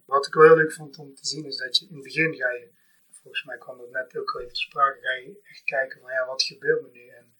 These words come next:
moet ik het, eh, roer helemaal omgooien? Of moet ik, klopt mijn bedrijf of mijn missie nog wel? En ook wij hebben daarover nagedacht en waren een beetje aan het wankelen eigenlijk, hè? Van, ja, wat, nou, we zitten in de horecabranche, een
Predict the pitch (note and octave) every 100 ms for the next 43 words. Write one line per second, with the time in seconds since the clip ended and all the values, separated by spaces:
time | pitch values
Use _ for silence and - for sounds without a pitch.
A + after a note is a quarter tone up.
0 | _ _ _ _ C3+ C#3 - D3 - -
1 | - A#3 B2+ B2 A#2+ A#2+ C#3+ C3+ B2 B2+
2 | B2+ C3 C3 C3 B2+ B2+ B2+ - _ C3
3 | - - - _ _ _ D3+ D3 D3 C#3+
4 | C#3+ D3+ D#3+ D#3+ - C#3+ C3+ D#3+ - D3
5 | - _ - B2 - _ _ _ _ _
6 | _ _ _ _ - B2+ C3 C3 C3 E3
7 | D#3+ C3 A#2 A#2 A#2+ B2 B2 A#2+ A#2+ C3+
8 | - _ - - C#3+ C#3 C3+ D#3 D#3 D#3
9 | C#3+ - D3+ D3 A#2+ A#2 - - D#3+ D3
10 | C#3 C#3 C#3 C#3+ _ _ _ _ _ _
11 | - _ _ - - C#3 A#2 - - -
12 | C3 A#2 B2 C3+ C3+ C3+ C3 - C3+ D3
13 | -